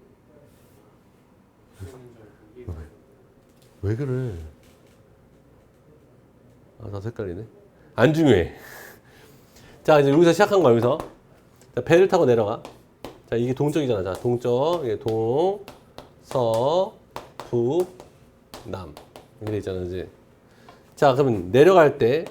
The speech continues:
Speaker 2: 내려갈 때 어떻게 돼? 이렇게 내려갈 거 아니야, 지금 남쪽으로, 그지? 그럼 태양이 어딨냐, 지금? 내 오른쪽에 있냐, 왼쪽에 있냐? 어, 왼쪽에 있지. 아, 태양이 여기 있다?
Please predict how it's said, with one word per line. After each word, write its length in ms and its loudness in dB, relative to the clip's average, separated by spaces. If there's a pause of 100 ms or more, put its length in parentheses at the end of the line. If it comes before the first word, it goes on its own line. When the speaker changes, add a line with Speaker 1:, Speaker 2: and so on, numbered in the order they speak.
(120)
Speaker 2:
내려갈 460 0
때 60 -2
어떻게 180 0
돼? 60 0
이렇게 220 -4
내려갈 260 6
거 100 0
아니야, 120 2
지금 160 0
남쪽으로, 380 0
그지? 360 0 (720)
그럼 160 -6
태양이 260 -2
어딨냐, 340 -2
지금? 240 -10 (320)
내 160 -6
오른쪽에 400 -4
있냐, 120 -4
왼쪽에 300 -6
있냐? 180 -10 (920)
어, 40 -10
왼쪽에 400 -4
있지. 200 -10
아, 220 -14
태양이 340 -4
여기 100 -4
있다? 300 -4